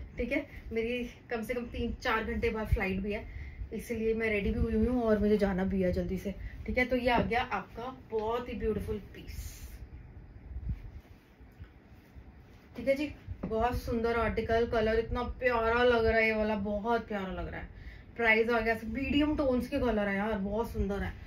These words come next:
प्या-, price आ गया इसका टू सेवन फ़ाइव ज़ीरो, सत्ताईस सौ पचास में book करा लेना। एक ना एक color जरूर लेना, इसमें article आपको इतने प्यारे लगेंगे ना, आपके wardrobe change होने वाले हैं। अब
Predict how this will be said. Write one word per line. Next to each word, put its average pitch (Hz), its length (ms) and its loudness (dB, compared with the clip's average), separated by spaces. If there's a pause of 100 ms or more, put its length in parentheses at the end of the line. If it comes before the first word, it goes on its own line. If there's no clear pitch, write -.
(340)
प्या-, 233 500 8 (200)
price 269 260 8
आ 277 80 8
गया 277 100 6
इसका 294 160 2
टू 320 220 2
सेवन 285 320 2
फ़ाइव 208 240 0
ज़ीरो, 214 140 -2
सत्ताईस 240 380 2
सौ 294 60 2
पचास 277 280 -2
में 277 100 -2
book 254 160 -4
करा 254 200 2
लेना। 262 280 0 (300)
एक 254 220 2
ना 269 80 0
एक 254 160 0
color 262 200 4
जरूर 233 280 2
लेना, 214 240 0
इसमें 233 240 -4
article 220 280 -2
आपको 226 220 -2 (300)
इतने 285 280 -6 (100)
प्यारे 254 340 2
लगेंगे 240 340 2
ना, 254 200 -2 (300)
आपके 214 240 -2 (100)
wardrobe 208 480 4
change 240 360 2
होने 190 200 0
वाले 208 220 0
हैं। 214 60 0
अब 185 140 -2